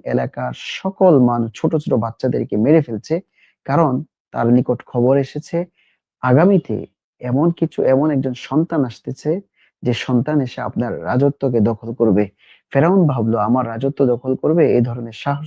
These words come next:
তো কারো হতে পারে না।" এই জন্য যত সন্তান, পুত্র সন্তান পৃথিবীর মধ্যে জন্মগ্রহণ করেছে, সব সন্তানদেরকে সে হত্যা করে ফেলেছে। তখন আল্লাহ তাআলার নির্দেশে একটা নৌকার বক্সের মাধ্যমে মূসা আলাইহিস সালাতু ওয়াস সালামকে নদীর মধ্যে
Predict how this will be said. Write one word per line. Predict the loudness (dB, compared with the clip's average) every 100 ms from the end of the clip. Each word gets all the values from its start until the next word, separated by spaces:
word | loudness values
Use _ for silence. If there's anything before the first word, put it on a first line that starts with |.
| -8
তো | -6 -4 -6
কারো | -2 -4
হতে | -4 -4
পারে | 0 2 0
না।" | 0 _ -20 -20 _
এই | 4
জন্য | 6 6 2 0 0
যত | 2 0 0 -2
সন্তান, | -2 -2 -2 -4 -8 -8 -4
পুত্র | -4 -2 -4
সন্তান | -6 -8 -6 -2 -2 -2 _ _ _ _
পৃথিবীর | -2 2 6 6 6
মধ্যে | 2 0 -2
জন্মগ্রহণ | 0 0 0 -2 -8 -10
করেছে, | -4 -4 -2 -6 -6
সব | -8 -12 -6 -6 -6
সন্তানদেরকে | -6 -6 0 2 2 0 -2 -2 _ _ _
সে | -8 -6
হত্যা | -6 -6 -6
করে | -2 -2
ফেলেছে। | -2 -6 -6 -10 -12 _ _ _
তখন | -4
আল্লাহ | 0 0 0
তাআলার | -2 -2 0
নির্দেশে | 0 0 0 -4 0 0 -2 _ _ -10
একটা | 0 2
নৌকার | 6 4 4 4
বক্সের | 4 2 2 0
মাধ্যমে | 0 -2 -4 -6 -6 -8 _ _
মূসা | -2 -2 0
আলাইহিস | 0 -2 -2
সালাতু | -8 -6 -8
ওয়াস | -8
সালামকে | -8 -6 -4 -2 -2
নদীর | 0 0 -2 -2
মধ্যে | -6 -10